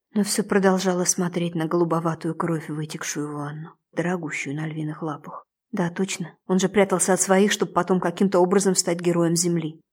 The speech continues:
«Привет», сказала я. «Вот это действительно богато», согласился Айхэ. По сюжету он говорил на смеси всех земных языков,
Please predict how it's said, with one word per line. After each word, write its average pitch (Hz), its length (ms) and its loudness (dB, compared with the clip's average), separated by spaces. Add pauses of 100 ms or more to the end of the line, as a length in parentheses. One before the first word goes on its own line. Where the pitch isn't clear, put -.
(120)
«Привет», 190 600 -2
сказала 170 480 -6
я. 170 220 -8 (440)
«Вот 165 280 -6
это 175 180 -4
действительно 165 680 -6
богато», 151 540 -10 (180)
согласился 160 680 -4
Айхэ. 156 340 -12 (440)
По 208 120 0
сюжету 220 400 6
он 202 60 4
говорил 208 340 6
на 214 120 6
смеси 226 360 4
всех 254 280 6
земных 233 340 6
языков, 214 580 0